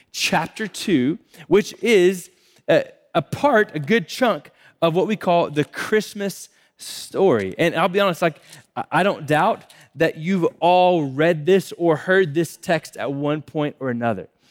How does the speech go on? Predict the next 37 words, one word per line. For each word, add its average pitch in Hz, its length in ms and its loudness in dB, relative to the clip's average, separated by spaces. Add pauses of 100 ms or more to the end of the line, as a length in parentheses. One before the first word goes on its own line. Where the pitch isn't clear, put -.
(240)
But 147 240 0
the 147 320 -2
invitation, 180 800 -4
the 131 80 -4
challenge 160 680 -8
for - 120 -14
you 104 200 -6
this 104 160 -12
morning 101 360 -8 (580)
is 147 120 0
to 170 140 2
see 196 500 0
it - 260 0
with 147 240 0 (120)
fresh 139 400 -4 (100)
eyes, 104 320 -2
to, - 120 -2
to 151 140 0
recognize, 147 640 0 (360)
"Hey, 196 280 0
I've 175 200 0
seen 269 420 -2
this 180 120 2
story 151 240 2
before, 143 460 -2 (260)
but 156 80 2
I - 20 4
wanna 226 160 0
put 208 180 0
off 196 200 0
the 180 120 4
lens 175 420 2
of 160 200 0
familiarity, 175 640 0 (400)
put - 140 -4
that - 260 -4
off 160 400 0